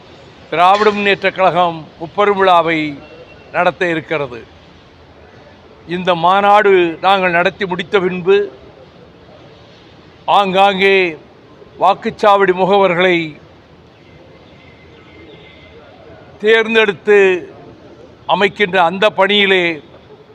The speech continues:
கழகத்தினுடைய நிர்வாகிகள் அனைவரும், கிளைக்கழக நிர்வாகிகள் முதல், வட்டக்கழக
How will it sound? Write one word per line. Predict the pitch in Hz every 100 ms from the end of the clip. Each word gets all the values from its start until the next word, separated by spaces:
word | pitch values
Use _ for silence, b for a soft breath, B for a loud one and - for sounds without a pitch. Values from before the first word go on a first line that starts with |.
| - _ - - - - - - - - - - - - -
கழகத்தினுடைய | 185 208 208 202 208 202 185 185
நிர்வாகிகள் | 175 185 214 208 185 175
அனைவரும், | 170 196 190 185 170 156 - - - - - - -
கிளைக்கழக | 196 214 - 208 196 190
நிர்வாகிகள் | 185 190 196 180 180 165
முதல், | 165 196 185
வட்டக்கழக | 175 202 180 202